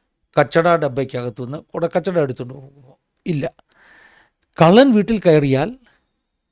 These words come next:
എറിഞ്ഞു കളവാൻ വെച്ചിരിക്കുന്ന സാധനങ്ങളല്ല എടുത്തുകൊണ്ട് പോകുന്നത്, ആ വീട്ടിലെ ഏറ്റവും വിലപിടിപ്പുള്ള വസ്തുക്കളാണ് കള്ളൻ എടുത്തുകൊണ്ട് പോകുന്നത്. അപ്പോൾ ഇവിടെ കള്ളൻ അല്ലെങ്കിൽ സാത്താൻ വരുന്നത് മോഷ്ടിക്കുവാനാണ്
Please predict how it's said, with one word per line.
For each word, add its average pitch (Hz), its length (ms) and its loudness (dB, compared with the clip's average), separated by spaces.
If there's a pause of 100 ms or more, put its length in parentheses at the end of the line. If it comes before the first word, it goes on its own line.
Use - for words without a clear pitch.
(260)
എറിഞ്ഞു 180 380 4
കളവാൻ 190 400 4
വെച്ചിരിക്കുന്ന 147 600 -4 (140)
സാധനങ്ങളല്ല 135 840 -4 (180)
എടുത്തുകൊണ്ട് 139 420 -6
പോകുന്നത്, 120 400 -6 (960)
ആ 120 180 0
വീട്ടിലെ 135 440 0 (460)
ഏറ്റവും 196 800 2
വിലപിടിപ്പുള്ള 165 640 2
വസ്തുക്കളാണ് 131 600 -2
കള്ളൻ 123 300 -6
എടുത്തുകൊണ്ട് 120 360 -12
പോകുന്നത്. 147 400 -18 (760)
അപ്പോൾ - 240 0
ഇവിടെ 214 260 6 (300)
കള്ളൻ 170 380 4
അല്ലെങ്കിൽ 143 360 -2
സാത്താൻ 170 480 -2 (440)
വരുന്നത് 143 560 -2 (180)
മോഷ്ടിക്കുവാനാണ് 185 1200 -2